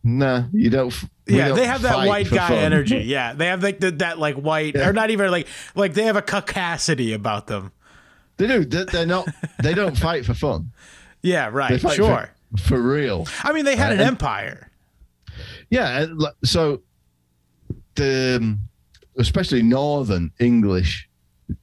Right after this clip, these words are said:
Speaker 1: w-, when we got the big wake-up call about what Turks are really like, was, uh, Leeds, when Leeds United were riding high in the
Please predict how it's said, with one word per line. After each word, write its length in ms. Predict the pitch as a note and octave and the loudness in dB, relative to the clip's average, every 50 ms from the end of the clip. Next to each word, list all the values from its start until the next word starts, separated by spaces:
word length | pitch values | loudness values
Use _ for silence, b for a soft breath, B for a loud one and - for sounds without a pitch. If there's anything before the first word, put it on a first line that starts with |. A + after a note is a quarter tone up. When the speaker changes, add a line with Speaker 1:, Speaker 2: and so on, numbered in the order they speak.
| _ _ _ _ _ _ _ _ _ - | _ _ _ _ _ _ _ _ _ -12
Speaker 1:
w-, 140 | E3 E3+ - | -10 -6 -2
when 240 | - D3 D3+ D3+ D3+ | 0 2 2 2 2
we 120 | D#3+ D#3+ | 2 2
got 180 | C#3+ D3 C#3+ - | 2 0 0 0
the 80 | B2 | 0
big 160 | A2 B2+ A#2+ G2 | 0 0 0 0
wake-up 540 | G2+ G2+ A#2 B2+ C3 C3 - A#2 G#2 F#2 - | 0 2 2 2 2 0 0 0 0 -2 -2
call 380 | - - F2+ E2+ D#2+ D#2 D#2 E2 | -2 -2 0 0 2 2 2 0
about 280 | E2 D#2+ F2+ F2 F2 G2+ | 0 0 0 0 0 0
what 240 | G2+ F#2 - - - | 0 0 -2 -2 -2
Turks 360 | - A2 G#2+ G#2+ F2+ - - | 0 0 0 0 -2 -2 -2
are 40 | F2+ | -2
really 260 | E2 D2 C#2+ C#2+ C#2+ | 0 0 0 0 0
like, 300 | D2+ D#2 D2 C2 C2 - - _ _ B B B B B B B B B - | 0 0 2 0 0 -4 -6 _ _ B B B B B B B B B -2
was, 340 | F#2 F#2 F#2 F#2 F2+ - F2 | 0 0 0 0 0 0 0
uh, 180 | F2+ F2+ E2 - | 0 0 0 2
Leeds, 420 | A2+ A2 A#2 C3 C3 B2 F#2 - - - | 2 2 4 4 2 0 -2 -4 -4 0
when 340 | A2+ A#2+ A#2 A2 G#2+ F#2+ - - _ _ _ _ | 0 2 2 2 0 -2 -4 -8 _ _ _ _
Leeds 300 | - A#2+ B2 C3+ C3 A#2+ A2+ | 0 2 2 2 2 2 0
United 340 | G#2 A2 A#2+ B2 G2 G2 F2+ | 0 2 0 0 0 0 2
were 160 | F2+ F2+ F#2 | 2 2 2
riding 420 | F2+ G2 F#2+ F#2+ G2 F#2+ F#2+ F#2 | 2 2 0 0 0 0 0 2
high 280 | F2 F#2 F#2 F#2 F#2 F2+ | 2 0 0 0 0 0
in 220 | F2 F2 E2+ E2+ D#2+ | 0 0 0 2 2
the 240 | D#2 D#2+ D#2+ D2+ | 2 2 0 0